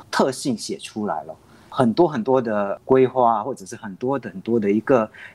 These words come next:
各种各样的条规也好，那我觉得我们在这里生活的人呢，我们有些什么，什么感想，或者是我们怎么好好的把这样的一个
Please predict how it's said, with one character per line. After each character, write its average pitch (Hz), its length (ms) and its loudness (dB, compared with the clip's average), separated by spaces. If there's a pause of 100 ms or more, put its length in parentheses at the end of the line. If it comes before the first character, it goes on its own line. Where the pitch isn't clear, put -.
各 202 160 4
种 113 120 -10
各 147 80 -4
样 151 120 -2
的 113 100 0
条 - 240 -6
规 135 240 4
也 117 100 4
好， 110 200 -2
那 175 200 2 (300)
我 110 100 2
觉 165 120 6
得 190 80 8
我 117 80 2
们 110 100 2
在 151 100 2
这 143 120 4
里 101 60 4
生 139 280 0
活 123 80 2
的 104 100 0
人 95 160 0
呢， 110 80 0
我 104 60 0
们 98 140 2
有 98 120 6
些 123 140 4
什 - 100 -4
么， 90 240 0 (300)
什 - 160 4
么 113 80 8
感 107 240 2
想， 98 300 0
或 131 100 4
者 92 80 -2
是 - 160 2
我 107 100 6
们 104 320 4 (160)
怎 135 140 2
么 185 60 6
好 165 120 2
好 156 200 0
的 151 80 -6 (100)
把 76 180 -6
这 147 120 -8
样 131 80 -6
的 90 80 -10
一 95 80 -12
个 110 240 0